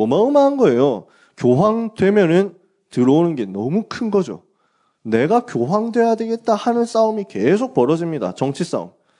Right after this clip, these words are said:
그렇게 해가지고 교황권을 두고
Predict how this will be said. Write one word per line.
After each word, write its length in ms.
그렇게 340
해가지고 680
교황권을 960
두고 480